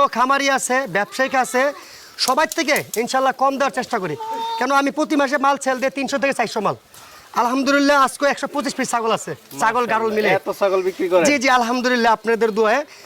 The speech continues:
Speaker 1: আর আপনারা তো আজকে অনেকদিন ধরে সম্পর্ক আমার সাথে জানেন। আমার প্রতি ছাগলে পাঁচশো, সাতশো টাকা আলহামদুলিল্লাহ বলি, আলহামদুলিল্লাহ চলে।
Speaker 2: আজকে
Speaker 1: তার
Speaker 2: সর্বনিম্ন কেমন দামে আছে?
Speaker 1: সর্বনিম্ন মানে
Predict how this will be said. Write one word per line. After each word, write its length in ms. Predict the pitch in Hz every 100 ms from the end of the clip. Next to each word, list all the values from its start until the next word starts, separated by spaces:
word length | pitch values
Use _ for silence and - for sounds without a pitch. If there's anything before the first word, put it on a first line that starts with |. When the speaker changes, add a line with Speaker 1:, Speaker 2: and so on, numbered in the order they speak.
| -
Speaker 1:
আর 80 | 202
আপনারা 180 | 226 262
তো 40 | 262
আজকে 140 | 247 262
অনেকদিন 320 | 254 269 262
ধরে 120 | 254 262 -
সম্পর্ক 240 | 240 214 220
আমার 160 | 202
সাথে 140 | 196 175
জানেন। 200 | 190 165 - - - - 226
আমার 180 | 262 269
প্রতি 260 | 302 226
ছাগলে 300 | 269 269 277
পাঁচশো, 420 | - 262 - 285 277 277 -
সাতশো 220 | 254 269
টাকা 180 | 262 269
আলহামদুলিল্লাহ 440 | 254 247 254 262 220
বলি, 180 | 220 254
আলহামদুলিল্লাহ 460 | 220 208 208 208 -
চলে। 140 | 160 131 - -
Speaker 2:
আজকে 220 | 160 - 180
Speaker 1:
তার 140 | 202
Speaker 2:
সর্বনিম্ন 420 | 185 185 185 185 180
কেমন 280 | 175 160 147
দামে 200 | 135 127
আছে? 100 | 117
Speaker 1:
সর্বনিম্ন 600 | 262 302 285 285 311 330 302 226 -
মানে 200 | - 226